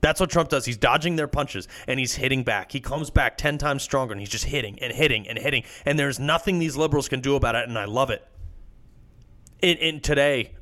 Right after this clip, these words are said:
I was, when I, when I read this article that, you know, Trump can now seek legal fees from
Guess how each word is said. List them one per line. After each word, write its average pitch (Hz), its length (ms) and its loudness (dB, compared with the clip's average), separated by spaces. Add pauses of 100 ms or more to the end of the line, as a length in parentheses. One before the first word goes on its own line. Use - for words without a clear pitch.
(100)
I 143 100 6
was, 139 240 0
when 131 340 -2
I, 123 120 0
when 123 320 -4
I 117 80 0
read 135 340 2
this 131 220 -2
article 127 460 0
that, 110 160 -2 (440)
you 139 80 -2
know, 113 140 2
Trump 143 320 0
can 139 180 0
now 127 400 2
seek - 360 -4
legal 127 300 0
fees 117 240 0
from 104 280 -6